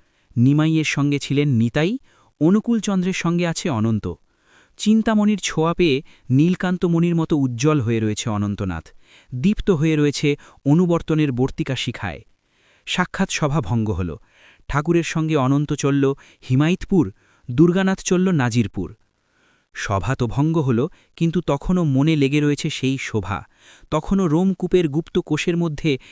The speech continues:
সেই পুষ্কর স্পর্শের পুলক মধুস্মৃতি, তখনও অঙ্গে লেগে রয়েছে শিহরণের সাগর স্নানটুকু। ও কি বিদ্যুৎ স্পর্শ? অনন্তনাথ সম্পর্কে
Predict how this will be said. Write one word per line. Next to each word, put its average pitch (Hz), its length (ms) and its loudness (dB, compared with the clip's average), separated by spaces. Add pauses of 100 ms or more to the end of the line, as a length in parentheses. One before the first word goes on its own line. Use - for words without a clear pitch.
(120)
সেই 170 240 0
পুষ্কর - 420 -2
স্পর্শের 151 520 -4
পুলক 151 400 -2
মধুস্মৃতি, 117 680 -4 (520)
তখনও 220 340 0
অঙ্গে 170 360 2
লেগে 156 240 0
রয়েছে 160 400 0 (220)
শিহরণের 160 580 0
সাগর 123 380 -2
স্নানটুকু। 98 680 -6 (600)
ও 190 60 4
কি 240 160 0
বিদ্যুৎ 147 440 0
স্পর্শ? - 380 -4 (800)
অনন্তনাথ 226 560 2
সম্পর্কে 175 600 -2